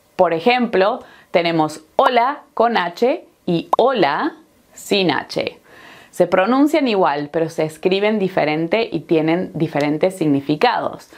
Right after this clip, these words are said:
Hola es una interjección para saludar y hola es del agua, ¿no? Esa curva,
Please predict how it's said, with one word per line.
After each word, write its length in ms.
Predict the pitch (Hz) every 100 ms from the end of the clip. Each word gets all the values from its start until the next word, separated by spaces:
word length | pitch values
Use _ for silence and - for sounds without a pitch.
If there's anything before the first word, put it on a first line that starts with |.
| - - -
Hola 300 | 175 180 214
es 160 | 185 185
una 240 | 180 170
interjección 880 | 160 156 156 - 147 - 175 170 214
para 300 | 202 147 139
saludar 640 | - 147 156 170 160 214 - - - -
y 180 | 165
hola 400 | 165 165 175 196
es 300 | 160 160 160
del 200 | 151 139
agua, 300 | 151 170 143
¿no? 160 | 139 151
Esa 240 | 160 147
curva, 600 | - 185 170 156 - -